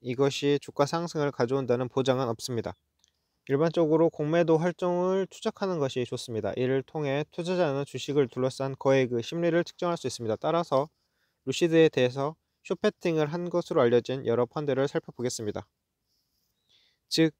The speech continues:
루시드와 주식을 관련, 둘러싼 관련 사실과 상황을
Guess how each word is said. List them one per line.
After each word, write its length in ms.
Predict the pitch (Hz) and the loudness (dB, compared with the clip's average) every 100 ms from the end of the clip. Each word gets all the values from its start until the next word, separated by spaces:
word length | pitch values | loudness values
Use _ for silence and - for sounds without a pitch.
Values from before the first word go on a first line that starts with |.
| _ _ _ - | _ _ _ -4
루시드와 640 | 139 - 170 165 160 160 | -2 0 4 8 8 8
주식을 500 | - 147 165 147 123 | 2 -4 -2 0 0
관련, 320 | - 131 131 135 _ _ _ _ _ - | 0 0 0 -4 _ _ _ _ _ -4
둘러싼 540 | 131 156 - 135 139 | 2 2 4 2 0
관련 460 | - 135 135 143 147 | 2 4 6 4 2
사실과 520 | 180 175 170 123 120 | 0 0 0 2 2
상황을 400 | 123 170 160 120 | 2 0 2 0